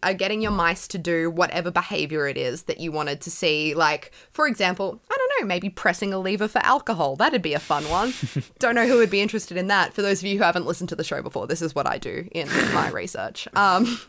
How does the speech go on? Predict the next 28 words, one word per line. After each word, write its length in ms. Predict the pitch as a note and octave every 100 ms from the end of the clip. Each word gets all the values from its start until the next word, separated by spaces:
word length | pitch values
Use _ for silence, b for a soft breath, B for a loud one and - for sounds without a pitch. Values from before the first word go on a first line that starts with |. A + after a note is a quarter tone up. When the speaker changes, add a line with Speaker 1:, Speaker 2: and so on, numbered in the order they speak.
| - B B B G4+ E4 -
Speaker 1:
<laughs> 560 | - C#4 G#3+ - -
so, 540 | - - F3+ E3 C#3+ -
and 100 | G3
this 120 | F#3+ A3+
is 100 | A3+
a 80 |
thing 300 | B3 D4+ F#3+
that, 320 | E3+ E3+ - F3+
that 180 | E3 E3
rodents 420 | F#3 G3 A3 -
can 180 | C4 A3+
do. 160 | D4+ D#3+ D3
You 120 | F3
can 120 | G3+
train 220 | F#3 E3+
them 120 | F#3 F#3+
to 80 | G#3
press 360 | F#3+ G3 - -
a 60 |
lever 260 | A3+ F#3 F#3
for 100 | F#3+
alcohol, 400 | G#3 A3 F3+ C#3
and 120 | D#3
you 60 | E3+
can 100 | A3
be 80 | A3+
like, 180 | B3
"Right, 200 | D4 B3